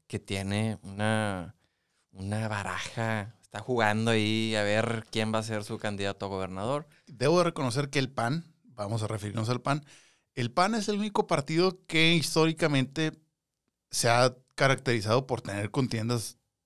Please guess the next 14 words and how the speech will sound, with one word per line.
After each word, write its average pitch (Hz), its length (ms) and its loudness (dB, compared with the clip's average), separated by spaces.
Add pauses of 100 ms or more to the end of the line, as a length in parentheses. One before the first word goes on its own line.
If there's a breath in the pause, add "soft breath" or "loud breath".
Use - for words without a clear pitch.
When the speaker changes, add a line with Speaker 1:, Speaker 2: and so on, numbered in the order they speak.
(240)
Speaker 2:
internas. 135 460 6
Speaker 1:
Internas. - 360 0 (120)
Speaker 2:
Me 160 320 0
refiero 202 300 4
de 196 80 6
verdad, 101 340 0
no 117 160 -4
quiero 170 140 0
decir 151 160 0
que 165 80 0
las 139 120 6
otras 151 240 0
no, 156 220 2
pero, 131 340 6